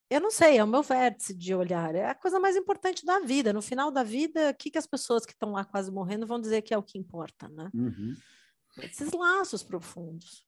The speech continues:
Speaker 1: que
Speaker 2: É.
Speaker 1: no trabalho é a ma-, é o, o, onde a gente passa a maior parte do nosso tempo. O que que eu faço a maior parte do,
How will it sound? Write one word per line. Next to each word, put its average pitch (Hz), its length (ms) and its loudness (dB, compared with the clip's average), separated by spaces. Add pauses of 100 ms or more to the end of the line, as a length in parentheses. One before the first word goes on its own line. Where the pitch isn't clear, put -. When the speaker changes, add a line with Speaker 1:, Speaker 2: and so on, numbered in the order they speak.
Speaker 1:
que 254 80 8
Speaker 2:
É. 269 40 8
Speaker 1:
no 302 120 4
trabalho 240 800 6
é 202 80 2
a 220 180 4
ma-, 220 200 -2
é 202 300 0
o, 202 60 2
o, 180 580 -2
onde 208 160 0
a 226 40 0
gente 220 200 -6
passa 214 300 2
a - 40 4
maior 254 280 4
parte - 340 -6
do 359 80 -6
nosso 370 220 0 (100)
tempo. 320 280 0
O - 20 -20
que - 80 -2
que - 100 0
eu 320 60 0
faço 269 320 4
a 247 40 0
maior 247 280 4
parte 226 420 0
do, 214 200 -6